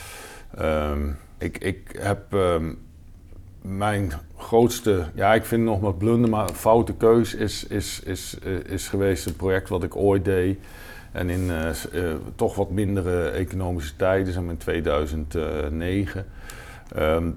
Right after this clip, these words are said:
ben ik gedwongen geweest om het te verkopen. En, eh, die verkoop is, eh, eh, eh, nou, de partij aan wie ik het verkocht, eh,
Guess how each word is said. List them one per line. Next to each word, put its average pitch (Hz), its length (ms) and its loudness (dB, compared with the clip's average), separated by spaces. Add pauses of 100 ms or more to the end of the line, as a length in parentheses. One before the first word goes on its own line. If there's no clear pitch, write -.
ben 104 200 4
ik 95 100 0
gedwongen 98 440 0
geweest 87 320 0
om 90 100 -2
het 80 80 -4
te 80 80 -8
verkopen. 117 680 4 (760)
En, 90 420 0
eh, 71 240 -2 (260)
die 98 200 -2
verkoop 90 640 4
is, - 340 -6
eh, 71 360 0
eh, - 20 -2
eh, - 600 -6 (220)
nou, 67 180 -4
de - 60 -4
partij 98 320 2
aan 92 80 0
wie 90 120 2
ik 78 60 -6
het - 140 -8
verkocht, - 560 2
eh, 62 100 -10